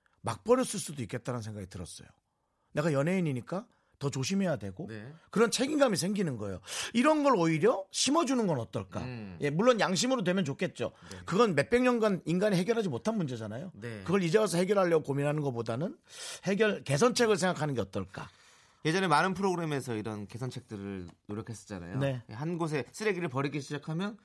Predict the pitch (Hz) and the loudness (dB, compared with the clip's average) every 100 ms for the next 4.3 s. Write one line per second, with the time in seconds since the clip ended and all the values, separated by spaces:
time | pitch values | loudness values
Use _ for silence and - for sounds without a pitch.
0 | _ - 190 165 151 151 147 - 202 180 | _ -6 -4 -2 -2 -4 -8 -6 -6 -4
1 | 170 160 139 123 127 143 165 160 147 131 | -4 -6 -6 -8 -10 -8 -6 -6 -6 -8
2 | - - 180 147 143 165 135 110 110 147 | -10 -8 -6 -6 -6 -6 -6 -8 -8 -8
3 | 156 113 92 143 147 196 180 165 - 160 | -6 -6 -2 -2 -2 -6 -8 -8 -6 -4
4 | 143 107 101 | -4 -2 -6